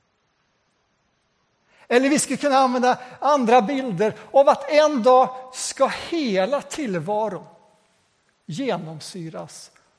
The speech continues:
av hans person, där han är i centrum. Ja, det till och med är så att det himmelska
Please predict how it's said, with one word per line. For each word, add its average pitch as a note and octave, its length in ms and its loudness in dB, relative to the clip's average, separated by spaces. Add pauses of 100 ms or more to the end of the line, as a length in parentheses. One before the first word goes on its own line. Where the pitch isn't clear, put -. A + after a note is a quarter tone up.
av G3+ 140 -6
hans D#3+ 280 -14
person, G#3+ 480 -18 (1300)
där A3+ 140 -8
han D#3+ 300 -14
är F#3 40 -18
i E3+ 60 -18
centrum. F#3 500 -20 (1400)
Ja, C#4 120 -6
det D4 80 -8
till D#4+ 260 -6
och E4 60 -4
med C#4 200 -4
är C4+ 200 -8
så E3+ 380 -10 (300)
att - 180 -10
det D4+ 80 -8
himmelska A#3 1080 -8